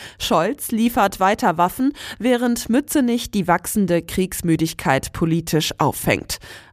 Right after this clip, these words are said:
Ein astreines Mixed Messaging, das für die Sozialdemokraten allerdings zwei Risiken birgt. Zum einen geht es um die Tragfähigkeit ihrer Ukraine-Politik. Die S P D mag kurzfristig in den Umfragen zulegen.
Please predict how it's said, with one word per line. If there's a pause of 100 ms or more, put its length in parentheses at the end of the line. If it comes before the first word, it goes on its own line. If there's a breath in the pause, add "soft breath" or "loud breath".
Ein
astreines
Mixed
Messaging,
das
für
die
Sozialdemokraten
allerdings
zwei
Risiken
birgt. (480 loud breath)
Zum
einen
geht
es
um
die
Tragfähigkeit
ihrer
Ukraine-Politik. (360 loud breath)
Die
S
P
D
mag
kurzfristig
in
den
Umfragen
zulegen.